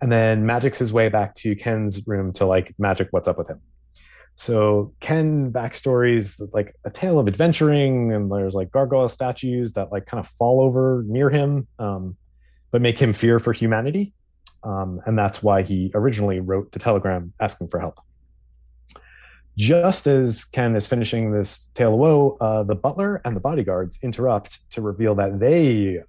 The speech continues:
are or were the gargoyle statues, uh, the undying ones. Uh, and they're there to just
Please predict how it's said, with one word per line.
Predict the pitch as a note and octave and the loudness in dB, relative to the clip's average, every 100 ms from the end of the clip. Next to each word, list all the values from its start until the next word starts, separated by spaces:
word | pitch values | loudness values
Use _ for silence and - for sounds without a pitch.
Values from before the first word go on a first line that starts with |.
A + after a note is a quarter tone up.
| G#2+ | -4
are | A2+ A2+ G2 E2+ E2 - _ - | 0 0 0 -4 -8 -16 _ -18
or | C3 B2 A#2 | -10 -4 0
were | A#2+ C3 A2+ G2+ | 4 6 4 2
the | G2+ | 0
gargoyle | G#2 G2 G2+ F#2+ | 2 2 2 0
statues, | - F#2+ F2+ F#2 F2 D#2+ - _ _ _ - | -2 -6 -6 -10 -10 -10 -12 _ _ _ -2
uh, | G2 | 0
the | F#2+ | 4
undying | B2 B2 B2 G#2 | 4 4 4 4
ones. | F#2 D#2+ D2+ - _ _ - - - - _ | 0 -2 -6 -10 _ _ -20 -20 -20 -20 _
Uh, | - G2+ G2 F#2+ G2+ | -4 -2 0 -2 -2
and | A2 | 2
they're | A2 G#2+ | 2 4
there | G#2 G#2 G2+ | 4 4 2
to | F#2+ - F#2 F2 | 0 -4 -4 -6
just | - F2 - - | -4 -6 -6 -10